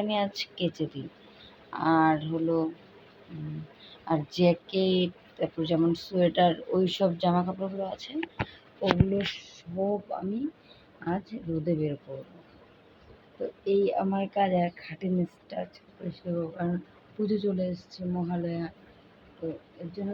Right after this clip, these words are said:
ঘরটাকে আজকে ঝাড়বো, খাটের নিচটা পরিষ্কার করব, এই সব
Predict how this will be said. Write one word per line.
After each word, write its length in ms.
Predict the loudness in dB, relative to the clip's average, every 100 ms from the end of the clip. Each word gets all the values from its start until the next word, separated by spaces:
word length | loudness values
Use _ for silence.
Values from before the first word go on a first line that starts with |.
| -6
ঘরটাকে 480 | -10 -12 -10 -10 -6 -6
আজকে 240 | -6 -8 -10 -10
ঝাড়বো, 480 | -8 -6 -6 -6 -8 -10 -16 -20 -20 -20
খাটের 320 | -8 -6 0
নিচটা 400 | 2 2 -2 -6 -6
পরিষ্কার 480 | -4 -4 -6 -6 -4 -4 -2
করব, 240 | -2 -2 -2 -2 -4 -10 -20 -20 -16 -10
এই 100 | -8 -8 -12
সব 240 | -8 -6